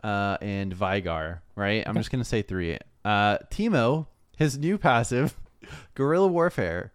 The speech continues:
Speaker 1: He now leaves a trail of <laughs> mushrooms behind Teemo as he moves.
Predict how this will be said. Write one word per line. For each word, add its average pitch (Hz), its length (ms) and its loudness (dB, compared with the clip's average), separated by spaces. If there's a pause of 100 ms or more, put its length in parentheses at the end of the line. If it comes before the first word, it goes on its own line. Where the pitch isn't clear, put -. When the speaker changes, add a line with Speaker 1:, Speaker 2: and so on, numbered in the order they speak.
Speaker 1:
He 156 140 0
now 156 200 6
leaves 190 200 2
a 165 60 0
trail 151 340 6
of 139 220 0
<laughs> - 0 -
mushrooms 143 480 2
behind 127 420 2
Teemo 127 300 2
as 123 120 0
he 120 80 -2
moves. 107 460 -4